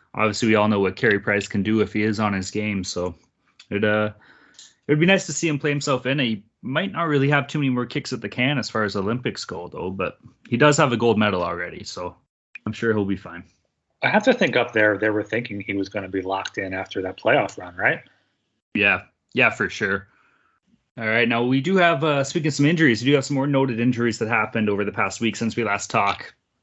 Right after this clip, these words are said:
Speaker 1: Uh, Columbus Blue Jackets, Patrik Laine, looks like he's expected to be missed about five weeks with a torn oblique.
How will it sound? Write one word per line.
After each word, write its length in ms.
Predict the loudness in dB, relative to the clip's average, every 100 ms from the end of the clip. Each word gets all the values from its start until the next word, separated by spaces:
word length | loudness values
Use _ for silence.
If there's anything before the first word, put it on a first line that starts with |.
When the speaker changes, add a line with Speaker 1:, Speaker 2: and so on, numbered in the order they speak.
| _ -16 -2
Speaker 1:
Uh, 180 | 0 2
Columbus 340 | 2 2 0
Blue 180 | 2 2
Jackets, 440 | 2 2 0 -6
Patrik 420 | -2 -2 0 -4
Laine, 560 | -2 0 2 4 4 2
looks 200 | -2 -4
like 120 | -2
he's 320 | -2 -4 -4
expected 440 | -8 -2 -2 -2 -4
to 60 |
be 100 | 0
missed 420 | 2 2 2 -2 0
about 260 | 2 0
five 380 | 0 2 2 2
weeks 320 | 0 -2 -4
with 100 | -10
a 40 | -8
torn 320 | -2 0 0
oblique. 640 | 0 2 4 2 -6 -20